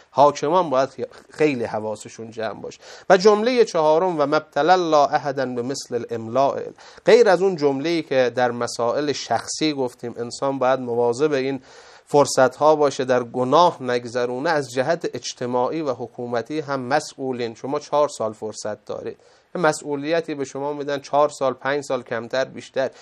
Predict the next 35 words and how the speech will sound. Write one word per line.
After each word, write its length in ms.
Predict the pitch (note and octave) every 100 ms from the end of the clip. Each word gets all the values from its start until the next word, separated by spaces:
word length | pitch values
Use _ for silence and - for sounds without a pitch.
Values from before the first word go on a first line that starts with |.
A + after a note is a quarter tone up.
| -
این 120 | D3+
فرصت‌ها 640 | - C#3+ C3 C3+ A#2+ C3 D#3
رو 80 | D#3+
از 280 | B2 A#2
دست 280 | C#3 D3+ D3+ C3
ندید، 380 | D3+ D#3+ C3
دچار 640 | B2 A#2 C#3 D3+ D#3+ D3+ C#3 - _ _ _ _ _ _ - C#3
املاع 600 | C3+ B2+ C3 E3 E3+ C#3
نشید، 520 | D#3 F3 F3 D#3 C#3
فرصت 680 | - C#3+ C#3 - C#3 C3+ - -
سوزی 420 | C3+ C3+ B2+ E3+
نکنید. 680 | E3 F3+ F3 F3 E3+ C#3 B2+
فرصت 460 | - C3 - F3+
خیلی 320 | - F#3 F#3 E3+
زود 240 | C#3+ B2
از 200 | A2+ A2
دست 220 | A2 G#2+ -
میره. 260 | A#2 A2 G#2 - - - - - - -
دنبال 420 | F#3 G3 A3 G#3
این 240 | F#3+ F#3+
باشید 400 | F3+ E3+ - D3
که 120 | - C3+
از 140 | C3 -
فرصت‌ها 720 | - B2+ - C3 B2 - D3
خدمت 560 | C#3+ C3+ B2 B2+ D3 D3
کنید، 380 | - C#3 C#3 A#2+
زحمت 560 | B2+ A#2+ A#2+ C#3+ C3+
بکشید، 460 | D3 C#3 C#3 C#3 C3
مشکل 440 | B2 - - C#3
مردم 500 | B2+ A#2+ A#2 B2+ C#3
رو 100 | B2
درست 420 | A2+ A#2 A#2 A2+ -
کنید. 340 | A#2 A#2 A2+
چه 160 | - F#3+
بسیار 760 | D#3 D3+ - C#3 E3 E3+ D3